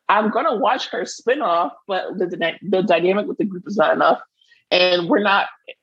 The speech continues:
if we can bring back another O G, then sure. And if, um, Marlo is really a peach holder, and if Sheree is really coming back,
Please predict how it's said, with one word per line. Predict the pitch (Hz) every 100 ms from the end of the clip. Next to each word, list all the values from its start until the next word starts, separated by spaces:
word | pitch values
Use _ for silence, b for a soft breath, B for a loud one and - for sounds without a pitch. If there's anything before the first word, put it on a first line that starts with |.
| -
if | 220
we | 277
can | 311 294
bring | 220 269 262
back | 220 202 220
another | 196 185 185 214
O | 196 185
G, | 196 170 170 247 302 _ _ _ _ _ _ _ _ _ _ _ _ -
then | 196 190 180
sure. | - - - - 73 - 208 _ _ _ _ _ _ _ -
And | 185 185 180 - -
if, | 208 - - _
um, | 180 190 180 170 151 -
Marlo | 175 175 190 202 202
is | 185 196 160
really | 180 190 220
a |
peach | 214 247 214
holder, | - 202 202 214
and | 165 165
if | 170
Sheree | - 175 165 185
is | 202
really | 170 175
coming | - - 208
back, | 214 202